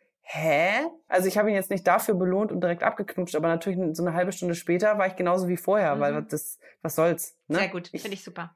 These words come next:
Speaker 1: ich vergö-, ich vergötter ihn ja.
Speaker 2: <laughs>
Speaker 1: Den kleinen, den kleinen Prinzen. Also zusammengefasst, was sind die drei besten Tipps in der Pubertät?
Speaker 2: Ah,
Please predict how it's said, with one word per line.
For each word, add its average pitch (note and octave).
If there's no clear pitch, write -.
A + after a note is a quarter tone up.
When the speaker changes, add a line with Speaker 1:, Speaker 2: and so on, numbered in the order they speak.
Speaker 1:
ich E3+
vergö-, F3+
ich E3+
vergötter F#3
ihn D3+
ja. D3
Speaker 2:
<laughs> C#4+
Speaker 1:
Den G#3
kleinen, G#3
den G3+
kleinen G3
Prinzen. G3+
Also A#3
zusammengefasst, C#4+
was B3
sind C#4
die B3
drei G#3
besten G#3
Tipps G#3
in F3+
der F3
Pubertät? D#3
Speaker 2:
Ah, E3+